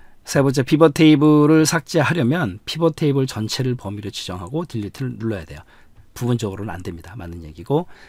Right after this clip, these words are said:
네 번째, 피벗 테이블 보고서에서는 갑 영역에 표시된 데이터를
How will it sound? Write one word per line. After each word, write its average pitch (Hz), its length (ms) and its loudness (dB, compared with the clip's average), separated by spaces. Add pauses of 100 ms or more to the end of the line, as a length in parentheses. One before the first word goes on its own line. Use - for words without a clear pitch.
(160)
네 113 120 0
번째, 120 240 0
피벗 147 300 2
테이블 139 500 4
보고서에서는 117 880 -4
갑 127 220 0 (120)
영역에 127 440 0
표시된 127 460 -6
데이터를 101 520 -4